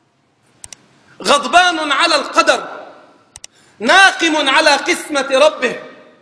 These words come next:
يرى نعمة الله على الآخرين نقمة منه عليه، يحيا في الخلق بداء إبليس وأسوأ ولدي آدم. إذا نظر للنعم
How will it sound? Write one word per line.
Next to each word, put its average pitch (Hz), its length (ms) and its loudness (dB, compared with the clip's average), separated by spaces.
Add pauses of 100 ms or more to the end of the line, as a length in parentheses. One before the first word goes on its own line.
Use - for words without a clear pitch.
(800)
يرى 381 440 4
نعمة 349 360 -2
الله 311 360 0
على 320 180 2
الآخرين 302 680 0 (580)
نقمة 349 600 2
منه 339 340 0
عليه، 370 680 0 (920)
يحيا 320 420 0
في 302 120 -4
الخلق 320 580 -2 (240)
بداء 277 460 0 (220)
إبليس 294 540 -2 (320)
وأسوأ 277 800 0
ولدي 262 500 0
آدم. 370 320 2 (1800)
إذا 320 260 2
نظر 339 420 4
للنعم 349 600 -2